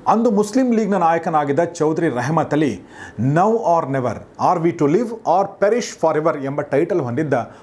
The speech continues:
ಪ್ಯಾಂಪ್ಲೆಟನ್ನು ಬಿಡುಗಡೆ ಮಾಡ್ತಾನೆ. ಆ ಒಂದು ಪಾಂಪ್ಲೆಟ್‌ನಲ್ಲಿ ಮೊದಲ ಬಾರಿಗೆ ಪಾಕಿಸ್ತಾನ ಎಂಬ ಹೆಸರು ಕಾಣಿಸ್ಕೊಳ್ಳುತ್ತೆ. ಪಾಕಿಸ್ತಾನ ಅಂದ್ರೆ ಪಂಜಾಬ್, ಅಫ್ಘಾನಿಸ್ತಾನ, ಕಾಶ್ಮೀರ, ಸಿಂಧ್ ಮತ್ತು ಬಲೂಚಿಸ್ತಾನಗಳನ್ನು ಒಳಗೊಂಡ ಪ್ರಾಂತ್ಯ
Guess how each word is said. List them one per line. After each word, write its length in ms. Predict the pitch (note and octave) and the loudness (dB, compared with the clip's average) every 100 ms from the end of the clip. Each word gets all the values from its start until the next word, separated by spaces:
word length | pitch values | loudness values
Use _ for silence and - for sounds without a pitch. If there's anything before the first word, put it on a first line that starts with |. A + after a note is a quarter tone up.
| - - | -10 -2
ಪ್ಯಾಂಪ್ಲೆಟನ್ನು 1080 | E3+ A#3+ A#3 A#3+ G#3 C#3+ B2+ C3 D#3+ F3 - - G#2+ | 0 0 0 0 0 -2 -2 0 0 -4 -16 -12 -2
ಬಿಡುಗಡೆ 280 | C#3 C#3 B2 | 0 2 -2
ಮಾಡ್ತಾನೆ. 460 | G#2+ G#2 F#2+ F2+ - | -4 -6 -8 -8 -4
ಆ 160 | A#2 G#3 | 0 2
ಒಂದು 180 | A3+ G3+ | 2 0
ಪಾಂಪ್ಲೆಟ್‌ನಲ್ಲಿ 1000 | - E3 F3+ G#3 G3+ D#3 C3+ B2+ C3 C3 - - | 0 -2 2 0 0 -2 -2 0 -2 -4 -16 -10
ಮೊದಲ 360 | A#2+ C3+ C#3+ G3+ | -2 2 2 2
ಬಾರಿಗೆ 500 | C3+ C3 A#2 B2 B2+ - - - | 2 -2 0 -4 -4 -12 -20 0
ಪಾಕಿಸ್ತಾನ 640 | E3+ F3 A#3+ - - D3+ | 0 0 -4 -4 -2 -2
ಎಂಬ 200 | C3+ B2+ | -2 -4
ಹೆಸರು 380 | A2 C3+ - A2+ | -4 -2 -2 -2
ಕಾಣಿಸ್ಕೊಳ್ಳುತ್ತೆ. 840 | - G#2 G#2 - E2+ - D#2+ - - - - - - - | -4 -4 -6 -8 -10 -10 -14 -14 -18 -20 -20 -20 -20 -2
ಪಾಕಿಸ್ತಾನ 560 | E3 F#3 C4+ A#3 - F3+ | 0 2 0 0 0 2
ಅಂದ್ರೆ 260 | F3 F3 D#3+ | 2 2 2
ಪಂಜಾಬ್, 640 | - D#3 D3+ F3 F#3 F#3 | 0 0 2 4 4 2
ಅಫ್ಘಾನಿಸ್ತಾನ, 840 | B2 C3 C#3 F3 E3+ - D#3 E3 | -2 0 0 0 0 -2 0 0
ಕಾಶ್ಮೀರ, 600 | E3+ D3+ D3 - D#3 D#3+ | 0 -2 -2 -2 0 2
ಸಿಂಧ್ 340 | D#3+ - D#3+ F3+ | 0 -2 -2 0
ಮತ್ತು 220 | D#3 C#3+ | -2 0
ಬಲೂಚಿಸ್ತಾನಗಳನ್ನು 1000 | A#2 F3+ G#3 A3 - F#3 F3 E3 E3 F#3+ | 0 0 -2 -4 0 0 2 2 0 0
ಒಳಗೊಂಡ 460 | C3 C3+ D#3 E3 D#3 | 2 2 2 0 -2
ಪ್ರಾಂತ್ಯ 680 | D#3 D#3 F#3+ G3+ F#3 C#3+ | 0 0 0 -2 0 -2